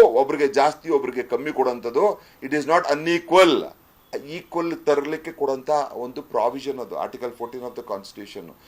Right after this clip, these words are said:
ಈಗ ನಿಮ್ಗೆ ಈಕ್ವಲ್ ಆಗಿ ವಲಯರ್ ಸಮಾನಕ್ಕೆ ಮಾದಿಗರಿಗೆ ಆ ಧಾರವಾಡ ಅಗ್ರಿಕಲ್ಚರ್ ಯೂನಿವರ್ಸಿಟಿ ತರೋ ಅಂತ ಒಂದು ಪ್ರಯತ್ನಕ್ಕೆ ಯಾವ ರೀತಿ ನೀವು ಬಿಂಬಿಸ್ತಾ ಇದ್ದೀರಾ ಅಂತ ಅಂದ್ರೆ ಏನೋ ಮಾದಿಗರು ದೋಚ್ಕೊಂಡು ಹೋಗ್ಬಿಡ್ತಾ ಇದ್ದಾರೆ ಅಂತ.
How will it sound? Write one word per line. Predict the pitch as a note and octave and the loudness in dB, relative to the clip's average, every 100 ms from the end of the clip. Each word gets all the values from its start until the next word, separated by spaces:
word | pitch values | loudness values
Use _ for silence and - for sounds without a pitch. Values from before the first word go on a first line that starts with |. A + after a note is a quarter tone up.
| - - | -20 -6
ಈಗ | F3 F3+ | 2 4
ನಿಮ್ಗೆ | E3+ E3+ E3 D#3+ | 4 2 0 0
ಈಕ್ವಲ್ | F3 - A3 G#3+ | 0 4 8 8
ಆಗಿ | F#3+ | 8
ವಲಯರ್ | D3 D3+ G#3+ G#3+ | 8 10 8 8
ಸಮಾನಕ್ಕೆ | F3+ F3 G#3 G#3 G3+ G3 | 4 6 6 6 2 0
ಮಾದಿಗರಿಗೆ | C#3+ D#3 F3+ F3+ E3+ D#3+ A2+ - - _ | 2 2 4 2 4 4 2 0 -16 _
ಆ | B2+ | -2
ಧಾರವಾಡ | C3 C3+ C#3 F#3 | 6 8 10 10
ಅಗ್ರಿಕಲ್ಚರ್ | E3 C#3 D#3+ E3 D#3 D3 | 8 4 0 0 0 -2
ಯೂನಿವರ್ಸಿಟಿ | D3 C#3+ C#3+ C3+ | -2 -2 -4 2
ತರೋ | F3 A3 | 8 12
ಅಂತ | G#3 G#3 | 12 10
ಒಂದು | F#3 E3 | 6 4
ಪ್ರಯತ್ನಕ್ಕೆ | C3+ D3 D#3+ D#3+ D3+ C3+ - - _ _ - | 4 6 6 2 -2 -2 -2 -6 _ _ 2
ಯಾವ | B2+ D#3 F3 E3 | 8 10 10 10
ರೀತಿ | D#3+ B3+ C4 | 6 2 0
ನೀವು | C4 A3+ | 0 0
ಬಿಂಬಿಸ್ತಾ | F3 G3 G#3+ F#3 | 2 4 4 6
ಇದ್ದೀರಾ | F#3 F3+ E3+ | 6 6 4
ಅಂತ | D#3 | 6
ಅಂದ್ರೆ | D#3 E3 E3 | 6 6 4
ಏನೋ | E3 | 4
ಮಾದಿಗರು | B2+ D3 E3 E3 A2+ | 4 4 2 -2 4
ದೋಚ್ಕೊಂಡು | G3+ G#3+ G#3+ F#3+ | 6 8 6 6
ಹೋಗ್ಬಿಡ್ತಾ | E3 - C3+ | 2 4 4
ಇದ್ದಾರೆ | A#2+ G2+ | 4 0
ಅಂತ. | E2 | -4